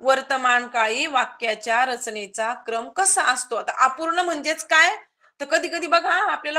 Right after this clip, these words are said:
फसवं पण विचारतात, अपूर्ण म्हणजेच continuous म्हणजेच चालू, म्हणजे तुम्हाला चालू किंवा अपूर्ण असं पण विचारलं जाऊ शकतं, म्हणून मी मुद्दामून हा शब्द वापरला, अपूर्ण. अपूर्ण म्हणजेच काय? Continuous.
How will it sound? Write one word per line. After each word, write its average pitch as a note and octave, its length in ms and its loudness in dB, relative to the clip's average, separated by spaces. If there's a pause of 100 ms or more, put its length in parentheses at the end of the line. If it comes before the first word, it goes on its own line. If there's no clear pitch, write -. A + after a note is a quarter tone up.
फसवं D#4+ 280 -4
पण D4+ 140 -4
विचारतात, D4+ 440 -6 (140)
अपूर्ण D4 420 -4
म्हणजेच D#4 640 -4
continuous D4+ 800 -4
म्हणजेच B3+ 480 -10
चालू, C4 360 0 (420)
म्हणजे A#3+ 160 -10
तुम्हाला D4 340 -4
चालू D4 600 -2 (300)
किंवा D4+ 340 -2 (120)
अपूर्ण C#4+ 500 -2 (400)
असं C4+ 260 -4
पण C4+ 200 -6
विचारलं B3+ 400 -6
जाऊ A#3 180 -4
शकतं, A3+ 360 -10
म्हणून B3+ 200 -8
मी C#4+ 100 -6
मुद्दामून C4 500 -4
हा C#4+ 220 -4
शब्द A3+ 260 -10
वापरला, A3+ 680 -4
अपूर्ण. B3 560 -4 (420)
अपूर्ण B3 380 -4
म्हणजेच C4 460 -6
काय? C4 280 0
Continuous. C4 840 -4